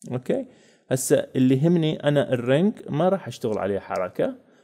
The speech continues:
لكن اللوجو راح أشتغل عليه حركة،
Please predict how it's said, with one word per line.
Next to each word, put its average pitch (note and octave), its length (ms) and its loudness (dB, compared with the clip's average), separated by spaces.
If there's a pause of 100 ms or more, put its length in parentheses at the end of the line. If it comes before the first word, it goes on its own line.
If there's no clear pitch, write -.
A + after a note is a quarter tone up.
(140)
لكن B2 580 2
اللوجو A2+ 500 4
راح G2+ 200 -2
أشتغل G2 360 -6
عليه F#2 260 -4
حركة، - 540 -6